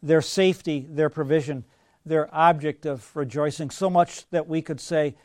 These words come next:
"My expectation is only from God. My soul waits silently for God alone. He is my rock and my salvation. He is my defense.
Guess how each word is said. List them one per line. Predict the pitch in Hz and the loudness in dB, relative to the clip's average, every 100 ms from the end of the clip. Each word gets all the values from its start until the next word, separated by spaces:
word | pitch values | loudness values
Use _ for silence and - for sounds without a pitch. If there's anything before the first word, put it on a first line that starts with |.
| _ _ - | _ _ 0
"My | 170 196 | 2 4
expectation | 170 - - 151 - 180 180 151 135 170 | 2 -2 -8 -8 -4 -4 -4 -8 -10 -4
is | 170 156 - | -2 -2 -6
only | 185 175 185 147 131 | 0 0 0 -4 -6
from | 151 135 120 | -8 -8 -4
God. | 139 117 110 110 _ _ _ _ - | -2 -4 -6 -20 _ _ _ _ -4
My | 170 | -4
soul | - 208 196 165 - _ _ _ _ - | 2 6 6 6 2 _ _ _ _ -4
waits | 175 175 - - | 0 0 -4 -16
silently | - - 190 185 196 165 - 165 156 143 _ | -18 -4 2 4 4 0 -4 -6 -6 -6 _
for | _ 170 | _ -4
God | 143 156 165 151 - | 0 4 4 4 0
alone. | 151 147 156 143 117 - _ _ _ _ | -4 0 2 0 -6 -16 _ _ _ _
He | 214 196 | 0 2
is | 151 160 | 2 2
my | 160 156 131 - _ _ | 4 4 0 -8 _ _
rock | 143 139 170 151 - | -2 6 8 8 2
and | 160 143 | -6 -2
my | 143 | -2
salvation. | - 156 139 143 151 147 123 | 0 0 0 0 -4 -6 -6
He | 165 | -2
is | 147 | -2
my | 143 143 | -2 -2
defense. | 131 120 175 147 123 - | -4 -6 -4 -4 -6 -16